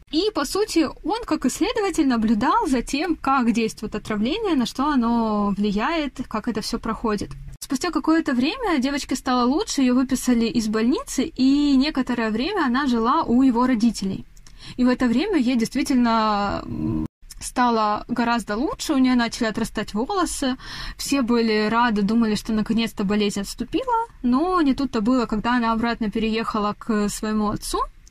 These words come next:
то ее состояние значительно ухудшилось, и в итоге она умерла.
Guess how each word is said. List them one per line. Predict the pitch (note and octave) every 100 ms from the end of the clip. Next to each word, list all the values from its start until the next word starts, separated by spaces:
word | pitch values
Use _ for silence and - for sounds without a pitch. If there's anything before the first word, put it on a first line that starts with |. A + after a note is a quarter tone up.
| - -
то | E4+ G4 F#4
ее | D4+ E4
состояние | D4+ C4 C#4+ D4+ D#4+ C4
значительно | B3 C4 D4+ C#4 B3 A#3
ухудшилось, | - B3+ D4+ D#4+ - F#4+ F#4+ - - - - - -
и | D4 E4+
в | D4+
итоге | C#4+ E4 D#4+ A#3
она | A3 A#3 D4+ D#4 D#4+ D#4 - -
умерла. | - B3 G#3+ G3